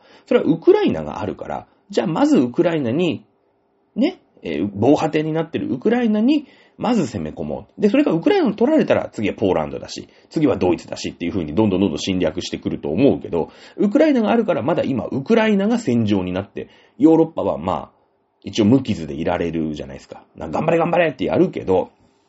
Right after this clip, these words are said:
ね、ロシアとの間にこう、うん、国が一個あるっていうのがすごい大事。ウクライナの価値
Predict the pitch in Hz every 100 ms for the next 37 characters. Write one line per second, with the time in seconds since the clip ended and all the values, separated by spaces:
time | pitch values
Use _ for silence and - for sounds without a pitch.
0 | _ _ _ _ _ _ _ _ _ 180
1 | 202 - - - _ 214 349 - 302 269
2 | 254 247 247 269 247 - - 92 90 82
3 | 60 50 _ _ _ _ _ _ _ _
4 | _ 85 90 82 - 135 135 139 135 104
5 | 120 - 180 214 95 - 113 139 180 135
6 | 85 80 - 117 185 151 85 69 - 135
7 | 135 - 50 -